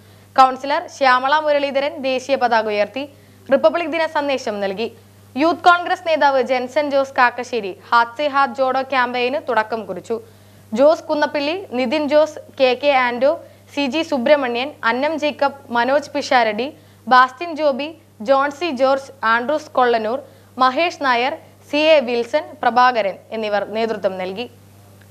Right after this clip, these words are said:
വെള്ളാങ്ങല്ലൂർ മണ്ഡലം കോൺഗ്രസ് കമ്മിറ്റിയുടെ ആഭിമുഖ്യത്തിൽ റിപ്പബ്ലിക് ദിനം ആഘോഷിച്ചു. കോണത്തുകുന്ന് ജംഗ്ഷനിൽ മണ്ഡലം പ്രസിഡന്റ് ആയൂബ് കരുപ്പടന ദേശീയ പതാക ഉയർത്തി. കുമാരി നക്ഷത്ര പ്രദീപ്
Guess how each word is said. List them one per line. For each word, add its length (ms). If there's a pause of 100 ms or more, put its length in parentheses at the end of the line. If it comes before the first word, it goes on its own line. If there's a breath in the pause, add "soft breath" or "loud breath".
വെള്ളാങ്ങല്ലൂർ 540
മണ്ഡലം 400
കോൺഗ്രസ് 400
കമ്മിറ്റിയുടെ 420
ആഭിമുഖ്യത്തിൽ 480 (160)
റിപ്പബ്ലിക് 420
ദിനം 180 (200)
ആഘോഷിച്ചു. 520 (520 soft breath)
കോണത്തുകുന്ന് 600
ജംഗ്ഷനിൽ 400 (100)
മണ്ഡലം 340
പ്രസിഡന്റ് 400 (120)
ആയൂബ് 300
കരുപ്പടന 460 (260)
ദേശീയ 360
പതാക 340
ഉയർത്തി. 340 (460 soft breath)
കുമാരി 380
നക്ഷത്ര 400 (140)
പ്രദീപ് 380